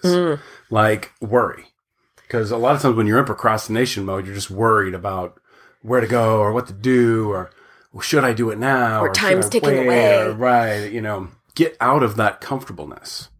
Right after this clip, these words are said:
Speaker 1: Mm.
Speaker 2: That, 'cause that's where procrastination lives, is in that comfortable. Well, you know, 'cause it's,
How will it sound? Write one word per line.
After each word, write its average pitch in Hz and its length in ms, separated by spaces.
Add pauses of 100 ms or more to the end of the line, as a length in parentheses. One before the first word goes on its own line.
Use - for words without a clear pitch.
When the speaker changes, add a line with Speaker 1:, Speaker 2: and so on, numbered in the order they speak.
Speaker 1:
Mm. 165 260 (120)
Speaker 2:
That, - 160
'cause 104 240
that's 127 360
where 113 260
procrastination 101 920
lives, 87 460 (280)
is 98 220
in 117 200
that 104 220
comfortable. - 640 (320)
Well, 147 480 (100)
you 131 120
know, 107 60
'cause 107 180
it's, - 400